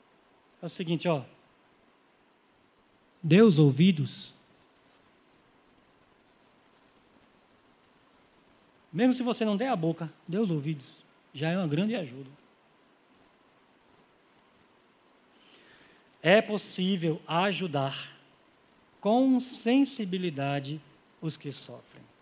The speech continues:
Por que que eu tô dizendo isso, irmãos? Porque é possível ver alguém que sofre e ficar tão doído e dar as costas. "Ah, eu não tenho condição de ajudar fulano, porque fulano."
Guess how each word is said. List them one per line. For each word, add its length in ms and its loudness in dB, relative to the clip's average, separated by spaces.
Por 100 2
que 60 2
que 80 0
eu 40 2
tô 100 0
dizendo 280 4
isso, 220 2
irmãos? 420 -2
Porque 220 2
é 80 10
possível 500 0
ver 140 4
alguém 200 2
que 140 -10
sofre 640 0
e 60 -10
ficar 260 0
tão 300 2
doído 540 4
e 60 -6
dar 160 4
as 120 0
costas. 540 -4
"Ah, 260 0
eu 80 2
não 140 -2
tenho 240 -4
condição 720 -4
de 380 0
ajudar 280 -2
fulano, 340 -6
porque 160 -12
fulano." 480 -8